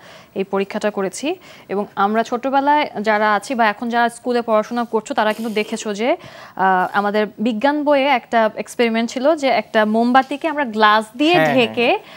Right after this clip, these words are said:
Speaker 1: আমরা আগুন নেভাই, কিন্তু এখানে কিন্তু আমরা গ্লাস দিয়েও ঢাকিনি।
Speaker 2: হুম হুম,
Speaker 1: আমরা
Speaker 2: এটা ওপেনই ছিল
Speaker 1: কার্বন
Speaker 2: কিন্তু।
Speaker 1: ডাইঅক্সাইড দিয়ে যে আগুন নিভে যায়, সেটা প্রমাণ করার জন্য গ্লাস দিয়ে ঢেকে আমরা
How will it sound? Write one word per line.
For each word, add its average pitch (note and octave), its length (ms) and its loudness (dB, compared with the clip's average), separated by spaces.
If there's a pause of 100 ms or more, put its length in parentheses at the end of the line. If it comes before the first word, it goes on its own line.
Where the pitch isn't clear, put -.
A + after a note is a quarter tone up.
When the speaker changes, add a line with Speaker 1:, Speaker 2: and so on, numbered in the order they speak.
(120)
Speaker 1:
আমরা G#3 220 2
আগুন A3+ 340 2
নেভাই, A#3+ 360 0
কিন্তু A#3+ 240 -4
এখানে C4 340 -2
কিন্তু D4+ 200 -4
আমরা D4+ 120 -2
গ্লাস G#3 320 2
দিয়েও C4+ 260 0
ঢাকিনি। G3 500 -4
Speaker 2:
হুম D#3+ 100 -6
হুম, G#3+ 120 -6 (180)
Speaker 1:
আমরা A3 180 4
Speaker 2:
এটা G#3+ 40 6
ওপেনই G#3 260 0
ছিল C#4+ 80 6
Speaker 1:
কার্বন B3+ 180 4
Speaker 2:
কিন্তু। D#4 140 0
Speaker 1:
ডাইঅক্সাইড D#4+ 500 0
দিয়ে D#4+ 180 2
যে D#4+ 100 2
আগুন B3 320 0
নিভে D4 300 2
যায়, B3+ 160 2
সেটা C4 200 -4
প্রমাণ C4 320 -2
করার D4 260 0
জন্য D4+ 240 -4
গ্লাস A3 360 4
দিয়ে C4+ 180 -2
ঢেকে A#3 360 -2
আমরা A#3 360 0